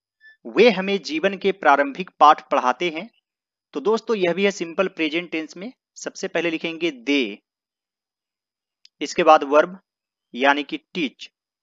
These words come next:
us, वे हमें पढ़ाते हैं। They teach us।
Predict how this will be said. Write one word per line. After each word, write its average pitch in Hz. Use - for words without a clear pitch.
us, 135
वे 160
हमें 175
पढ़ाते 165
हैं। 208
They 185
teach 202
us। 120